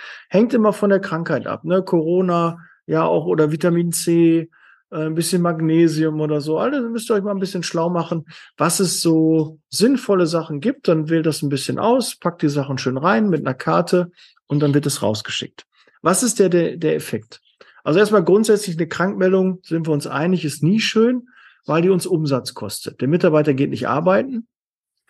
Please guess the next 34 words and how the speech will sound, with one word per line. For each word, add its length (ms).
und 120
kostet 300
uns 120
Umsatz. 640
Ja, 280
weil 120
er 80
geht 180
nicht 180
arbeiten, 400
dementsprechend 460
können 120
wir 100
den 40
Kunden 220
keine 240
Rechnung 300
stellen 480
und 220
im 100
Gegenzug 600
wird 180
er 80
halt 120
natürlich 360
bezahlt. 580
Ja, 200
der 140
Kunde 220
ist 80
auch 80
noch 120
sauer, 480
ja, 320